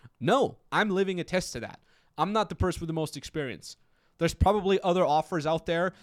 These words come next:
that are even crazier than mine, but guess what? We still get so many people to buy from us because they can resonate with me as a person, and it will be exactly the same with you as well. If people can see the human side of you, they see how hard you work,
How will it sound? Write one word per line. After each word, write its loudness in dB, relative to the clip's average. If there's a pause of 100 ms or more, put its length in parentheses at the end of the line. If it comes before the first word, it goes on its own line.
(140)
that 4
are 4
even 2
crazier 0
than -2
mine, 0 (280)
but -10
guess -2
what? 2
We -2
still -2
get -2
so -6
many -2
people -4
to -2
buy 0
from -6
us -4
because -2
they -2
can -2
resonate 2
with -2
me -2
as -4
a -6
person, -4
and -8
it -4
will -2
be -4
exactly -4
the -8
same -6
with -6
you -4
as -6
well. -4 (300)
If -2
people -2
can -4
see -4
the 0
human -4
side -2
of -6
you, -2 (240)
they 4
see -2
how 4
hard 2
you -2
work, -2